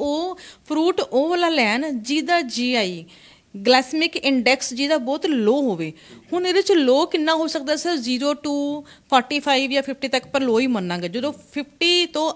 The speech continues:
above ਹੋ ਗਿਆ ਤਾਂ ਉਹ ਹਾਈ ਹੋ ਜਾਂਦਾ। ਅਸੀਂ ਉਹ ਫਰੂਟ ਲੈਣਾ ਹੀ ਨਹੀਂ ਹੈ ਜਿਹਦੇ ਵਿੱਚ ਜੀ ਆਈ ਇੰਡੈਕਸ ਜਿਹੜਾ ਉਹ ਜ਼ਿਆਦਾ ਹੋਏ।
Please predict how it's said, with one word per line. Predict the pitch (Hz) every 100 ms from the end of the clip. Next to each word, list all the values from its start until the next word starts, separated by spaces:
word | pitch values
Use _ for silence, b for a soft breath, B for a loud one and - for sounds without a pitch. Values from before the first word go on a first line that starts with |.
| 233
above | 247 302
ਹੋ | 311
ਗਿਆ | 262 285
ਤਾਂ | 311
ਉਹ | 294 311
ਹਾਈ | 254 196
ਹੋ | 185
ਜਾਂਦਾ। | 165 156 202 - B B B
ਅਸੀਂ | 339 427 415 -
ਉਹ | 330
ਫਰੂਟ | 381 339 330 349
ਲੈਣਾ | 294 233 262
ਹੀ | 359
ਨਹੀਂ | 359 370
ਹੈ | 339
ਜਿਹਦੇ | 262 294 320
ਵਿੱਚ | 311 320
ਜੀ | 226 240
ਆਈ | 240 277
ਇੰਡੈਕਸ | 269 247 247 -
ਜਿਹੜਾ | 233 247
ਉਹ | 311 285
ਜ਼ਿਆਦਾ | 240 180 151
ਹੋਏ। | 196 233